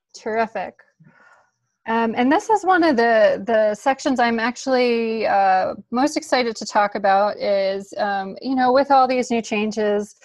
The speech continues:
of course, there's a lot of adjustments to make, and, um, we're, we're working on a number of tools to share to make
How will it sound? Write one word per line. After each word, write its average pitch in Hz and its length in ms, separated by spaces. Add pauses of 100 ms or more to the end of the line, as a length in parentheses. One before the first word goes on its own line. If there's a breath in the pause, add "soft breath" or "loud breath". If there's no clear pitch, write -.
(240 soft breath)
of 226 160
course, 226 520 (160)
there's 226 220
a 233 60
lot 214 260
of 196 80
adjustments 202 760
to 202 60
make, 190 320 (140)
and, 202 480
um, 196 400
we're, 233 400
we're 240 300 (200)
working 294 320
on 214 280
a 196 60
number 202 260
of 190 120 (160)
tools 214 500
to 247 60
share 233 540 (360 soft breath)
to - 80
make 208 260